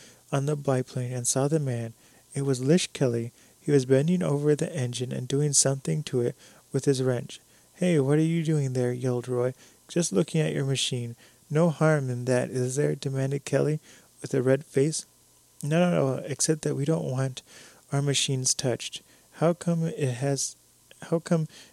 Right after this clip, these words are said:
you have that monkey wrench in your hand if you aren't tampering with the machinery?"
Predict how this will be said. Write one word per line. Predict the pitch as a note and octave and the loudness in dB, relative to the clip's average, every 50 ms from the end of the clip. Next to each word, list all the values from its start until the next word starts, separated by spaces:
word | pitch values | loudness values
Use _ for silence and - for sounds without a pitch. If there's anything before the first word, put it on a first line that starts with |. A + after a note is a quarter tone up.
| _ _ _ | _ _ _
you | - D3 C#3 C#3 D3 | -4 0 2 2 2
have | C#3 B2 - - C#3 C3+ C3+ C3 C3 C3 | 2 0 -2 -2 -2 -2 -2 -2 -4 -6
that | - C3+ B2+ B2 C3 - | -4 -2 -2 -2 -4 -4
monkey | C#3 C3+ C#3+ C#3+ - - C3 | -2 -2 -2 -2 -2 -2 -2
wrench | B2+ B2 B2 B2 - - | 0 0 -2 -2 -4 -6
in | C3 | -4
your | B2+ B2+ | -4 -4
hand | A2+ B2 B2 B2 B2 B2+ | -4 -4 -4 -4 -4 -4
if | C#3 C3+ B2 - - | -6 -6 -6 -6 -6
you | D3+ D3+ | -6 -4
aren't | - D3+ C#3+ C#3 C#3+ C#3+ | 0 0 0 0 -2 -4
tampering | - - C#3+ C3+ C3 - - C3 B2+ B2+ | -4 -4 -2 -2 -2 0 -2 -2 0 0
with | B2 B2+ - - - - | -4 -4 -6 -10 -12 -4
the | - C#3 | -4 -2
machinery?" | C3 C3 - - - C#3+ C3 B2 A2+ A2 A#2 | -2 -2 -4 -4 -4 -4 -4 -4 -6 -6 -8